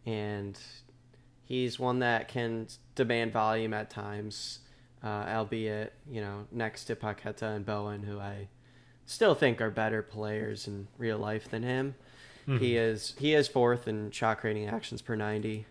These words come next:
Speaker 1: um, similar to what, uh, Peter just mentioned about, uh, Bowen being naturally close to the ball when they score, whether he's truly involved in the goal or not. Um, that has a lot of value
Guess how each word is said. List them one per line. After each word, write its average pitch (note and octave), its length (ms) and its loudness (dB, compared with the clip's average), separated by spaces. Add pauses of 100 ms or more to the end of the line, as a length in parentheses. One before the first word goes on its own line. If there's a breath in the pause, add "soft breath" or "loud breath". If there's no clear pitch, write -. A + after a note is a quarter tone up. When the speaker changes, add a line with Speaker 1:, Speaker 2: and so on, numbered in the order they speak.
(200)
Speaker 1:
um, G#2 380 -6 (380)
similar A2 380 0
to A2 180 -6
what, G#2+ 300 0 (880)
uh, G#2+ 180 0
Peter A#2+ 260 0
just G#2+ 200 -6
mentioned A2 340 0
about, G#2+ 440 4 (800 soft breath)
uh, A2 140 4
Bowen A#2 300 6
being A2+ 440 0 (100)
naturally A2+ 480 4
close A2 320 0
to A#2 60 -4
the A2+ 60 0
ball G#2+ 280 2
when G#2+ 140 -2
they G#2 100 -2
score, G#2 480 -2
whether G#2+ 280 -2
he's G#2+ 480 -6 (180)
truly A2+ 360 4
involved G#2+ 460 2
in G#2+ 100 0
the G#2+ 80 -2
goal A2 280 0
or G#2+ 100 0
not. G#2+ 340 -2 (480 soft breath)
Um, G2+ 440 -6 (140)
that A2+ 360 4
has A#2 240 0
a A#2 40 0
lot A2 260 4
of A2+ 100 0
value A2+ 480 0